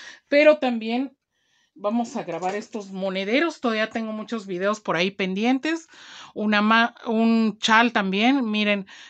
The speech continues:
qué bonitos monederos realicé. Ahora sí que estos ya nada más para llevarlos a forrar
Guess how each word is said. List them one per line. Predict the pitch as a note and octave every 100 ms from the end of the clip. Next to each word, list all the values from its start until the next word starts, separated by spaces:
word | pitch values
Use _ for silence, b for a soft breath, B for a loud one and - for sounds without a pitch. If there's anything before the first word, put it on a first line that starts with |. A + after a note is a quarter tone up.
| B
qué | G#3
bonitos | G3 G#3 G#3 G#3
monederos | G3+ F3 E3+ E3+ F3 F#3 - - _ _ _ -
realicé. | E3+ D#3 C#3 - C#3 - b b b b -
Ahora | G3
sí | G#3 G#3+
que | G#3+
estos | G#3 - G3+
ya | G#3 G3+
nada | G#3 G3+
más | G3 G#3
para | - F3+ E3+
llevarlos | E3+ F3+ F#3 G3+ G3
a | F#3
forrar | - G#3+ C#4+ D#4+